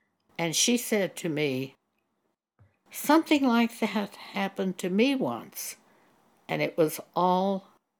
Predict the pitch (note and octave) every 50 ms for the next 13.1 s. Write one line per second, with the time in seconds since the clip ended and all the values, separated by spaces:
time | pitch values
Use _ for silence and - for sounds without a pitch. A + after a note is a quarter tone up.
0 | _ - - D#3 D3 C3 A#2 A2+ A2 - - - - - _ _ _ _ _ _
1 | _ _ _ _ _ _ _ _ _ _ _ _ _ _ _ _ _ _ _ _
2 | _ _ _ _ _ _ _ _ _ - - C4 D#4 D4+ - D4 C#4+ C#4+ B3 B3
3 | B3 A#3 G#3+ G3+ G#3 - - - A#3 B3 C#4 D4+ D4 - G#3+ G#3+ G3+ F3 E3 -
4 | - - - G#3+ A3 A3+ G#3+ F3+ E3 E3 E3+ D#3+ D#3+ D#3 D3+ - _ - G3+ G3
5 | G#3+ G#3+ G3+ E3 D#3 D#3+ D#3 - - - - - F3 - - - - - G#3 G#3
6 | G3 F#3+ F#3+ E3+ E3+ C#3 - - E3 E3+ E3 C#3 A#2+ - - - - _ _ _
7 | _ _ _ _ _ _ _ _ _ - - - A3 F#3+ F3 E3 - E3 D#3 C#3+
8 | C#3+ - - C#3 - - - F3 A3 C4 C4 C4 A#3+ A3+ A3+ G3+ G3 G3 F#3 F3+
9 | F#3 E3+ F3 F3 - - D#3 F3+ G3+ G3+ E3+ E3 D3+ C#3+ C#3 C3 D3 C#3+ C3 B2+
10 | C3+ C#3 - _ _ _ _ _ - E3 E3 - - D3 C#3+ - - - - -
11 | E3+ F3 E3 D#3 - - - - D#3 D#3+ D#3 D#3+ - - - D#3+ D#3 C#3+ C#3 -
12 | - C#3 C#3 C3 C3+ C3 B2 B2 - - D3+ C#3 - C3+ C3+ C3+ B2+ B2 A#2+ B2+
13 | B2+